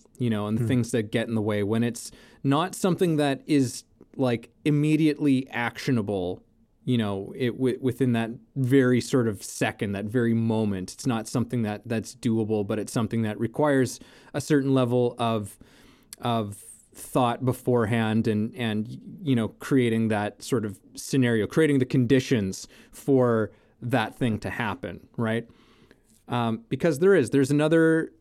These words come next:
Speaker 1: there's another level, but in some ways it's more, it's, it's simpler in that it's when you're in the immediate action of excitement. It's when you are,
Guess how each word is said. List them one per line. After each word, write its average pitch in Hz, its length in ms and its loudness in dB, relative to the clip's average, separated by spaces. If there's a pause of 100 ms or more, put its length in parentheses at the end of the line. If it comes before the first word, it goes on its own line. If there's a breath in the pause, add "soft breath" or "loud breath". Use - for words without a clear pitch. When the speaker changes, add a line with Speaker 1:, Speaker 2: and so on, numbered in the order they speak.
(160)
Speaker 1:
there's 143 200 2
another 156 280 2
level, 135 420 2
but 131 380 0 (960)
in 143 120 0
some 185 180 2
ways 214 180 4
it's - 180 -4
more, 160 500 2 (500)
it's, 139 320 -2
it's 151 220 -2
simpler 165 600 2
in 143 260 0
that 131 360 0 (600 soft breath)
it's 151 340 0
when 165 480 0 (200)
you're 151 280 2
in 156 160 2
the 143 120 2
immediate 147 540 2
action 127 420 0
of 110 140 -2
excitement. 98 580 -6 (1600 soft breath)
It's 135 240 -2
when 151 440 2
you 139 400 0
are, 127 560 2